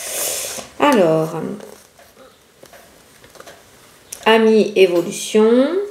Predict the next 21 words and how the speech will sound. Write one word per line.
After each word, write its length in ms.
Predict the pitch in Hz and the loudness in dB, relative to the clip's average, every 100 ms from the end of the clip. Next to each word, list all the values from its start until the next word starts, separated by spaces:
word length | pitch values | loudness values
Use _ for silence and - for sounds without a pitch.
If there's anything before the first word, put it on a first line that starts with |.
| - | -10
domaine 440 | 202 202 202 208 196 170 165 - - 180 | 2 4 6 4 4 2 0 -6 -4 2
relationnel, 840 | 208 208 202 214 190 175 160 160 - | 4 4 2 -2 0 0 -2 -4 -10
c'est 260 | - - 240 | -8 -4 -2
bien, 460 | 180 165 156 202 339 427 - - _ _ - | -2 -4 -2 0 -2 -6 -12 -20 _ _ 2
on 80 | 202 | 4
avance. 800 | 180 175 170 254 359 - - - _ _ _ _ _ _ _ _ | 6 4 2 0 -4 -10 -14 -18 _ _ _ _ _ _ _ _
Je 160 | 202 202 | -4 0
sais 140 | 208 | 2
pas 100 | 208 | 4
si 160 | 208 196 | 2 -2
ce 140 | - | -2
message 300 | 190 190 196 | 0 0 -2
te 80 | 190 | -2
parlera, 400 | - 190 185 185 | 0 2 2 0
mais 140 | 180 202 | 0 -2
je 100 | - | 0
te 80 | |
le 100 | 180 | -2
dis. 320 | 170 175 262 381 | 0 -2 -4 -2
Domaine 260 | 208 202 190 | 0 2 4
relationnel, 520 | 185 185 - 185 | 4 2 -2 -2